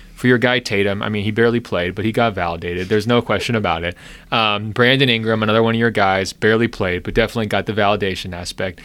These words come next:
They get to go through all the media interviews and everything else. But it's di-, there's a difference between validation and a presidential seal of approval.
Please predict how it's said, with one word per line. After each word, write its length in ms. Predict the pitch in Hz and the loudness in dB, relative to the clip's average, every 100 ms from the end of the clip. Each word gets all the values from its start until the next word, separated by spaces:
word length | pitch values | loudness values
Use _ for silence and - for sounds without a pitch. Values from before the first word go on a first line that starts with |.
| - - | -20 -6
They 100 | 107 | -2
get 140 | 131 | 0
to 80 | 135 | 4
go 160 | 131 | 4
through 200 | 127 127 | 4 4
all 60 | 123 | 4
the 120 | 123 | 4
media 280 | 113 107 107 | 0 0 0
interviews 380 | 104 101 104 101 | -2 -2 -4 -4
and 80 | 98 | -6
everything 340 | 95 92 92 | -6 -6 -8
else. 280 | 90 87 - - - - - - - | -8 -10 -12 -18 -20 -20 -20 -20 -2
But 120 | - 165 | 2 4
it's 200 | 180 131 | 2 0
di-, 180 | 120 | 0
there's 220 | 165 208 202 | 2 4 4
a 40 | |
difference 440 | 110 147 - 170 | 4 2 2 -4
between 400 | - 135 120 98 | -2 -2 -2 -6
validation 880 | 87 98 107 110 98 101 - 131 127 - | -4 0 0 0 0 -2 -2 -4 -4 -6
and 140 | 110 92 | -6 -6
a 40 | |
presidential 720 | - - 113 104 101 101 117 | -8 -2 0 0 -2 -2 -4
seal 460 | 101 - 107 104 110 | -4 -4 -2 0 0
of 100 | 104 | -2
approval. 720 | 95 - 101 107 143 151 156 | -6 -8 -6 -2 0 0 -2